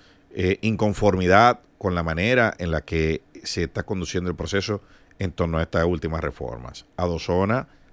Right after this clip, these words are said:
también emitió un comunicado en la misma dirección en el tema de la reforma laboral.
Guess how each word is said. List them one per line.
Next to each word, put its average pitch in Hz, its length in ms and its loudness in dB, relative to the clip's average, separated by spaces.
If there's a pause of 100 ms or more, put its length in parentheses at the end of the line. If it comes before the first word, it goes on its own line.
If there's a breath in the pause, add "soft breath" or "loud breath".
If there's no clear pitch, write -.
también 76 560 -2
emitió 87 500 -4
un 85 140 -4
comunicado 80 800 0 (500 soft breath)
en 85 220 0
la 76 100 0
misma 92 360 0
dirección 104 720 2 (100)
en 78 140 -8
el 71 120 -8
tema 87 500 0 (300 soft breath)
de 82 120 -4
la 73 120 -2
reforma 80 800 2
laboral. 69 600 -4